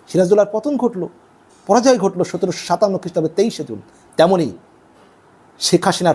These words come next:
পাশ থেকে সরে গিয়ে ওয়াকারুজ্জামান একই কাজ করলেন, যার ফলে দু হাজার চব্বিশের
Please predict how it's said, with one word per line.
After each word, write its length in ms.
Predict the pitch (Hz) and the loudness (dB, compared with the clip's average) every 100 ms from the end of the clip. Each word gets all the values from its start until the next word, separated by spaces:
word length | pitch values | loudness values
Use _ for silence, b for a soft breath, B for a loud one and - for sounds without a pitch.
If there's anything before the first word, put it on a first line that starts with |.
| - | 0
পাশ 160 | 151 - | -2 -2
থেকে 160 | 151 143 | -6 -6
সরে 320 | - 156 151 | -2 2 2
গিয়ে 280 | 139 135 101 - | 2 -2 -4 -6
ওয়াকারুজ্জামান 600 | 127 139 131 131 113 92 - _ _ _ _ _ _ _ - | -4 -4 -2 -4 -6 -8 -14 _ _ _ _ _ _ _ -8
একই 220 | - - | -6 -2
কাজ 260 | 160 107 - | -4 -4 -12
করলেন, 260 | 110 95 80 - | -12 -12 -14 -6
যার 180 | 131 151 151 | 2 2 2
ফলে 200 | 131 92 - _ _ _ - | -2 -4 -10 _ _ _ -2
দু 80 | 139 | 0
হাজার 140 | 131 - | 2 2
চব্বিশের 440 | 151 135 151 - | 0 0 -4 -2